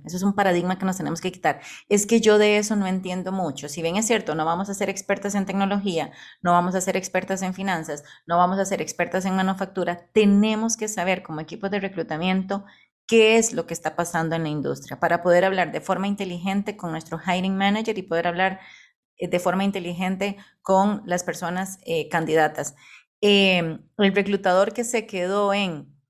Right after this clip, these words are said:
¿cuándo entró? ¿Y cuándo salió? ¿Y por qué salió?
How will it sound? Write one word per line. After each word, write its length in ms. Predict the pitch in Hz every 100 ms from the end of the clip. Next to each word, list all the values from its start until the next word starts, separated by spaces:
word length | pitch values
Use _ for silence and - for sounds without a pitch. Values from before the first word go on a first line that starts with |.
| _ _ _ _ _
¿cuándo 260 | - 226 262
entró? 600 | 269 254 202 151 - _
¿Y 80 | 190
cuándo 220 | 214 214
salió? 600 | 233 240 247 185 151 - _
¿Y 100 | 196 190
por 180 | 202
qué 120 | 233 226
salió? 640 | 240 240 220 160 151 _